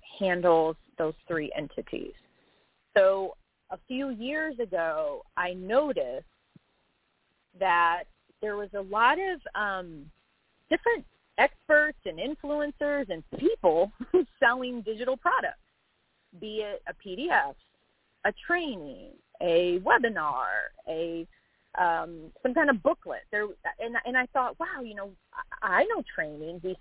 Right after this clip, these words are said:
sell training, you know, and, and why aren't we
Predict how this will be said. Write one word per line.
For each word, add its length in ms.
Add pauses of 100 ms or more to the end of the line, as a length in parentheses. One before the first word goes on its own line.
sell 220
training, 580 (640)
you 80
know, 300
and, 260
and 160
why 220
aren't 180
we 180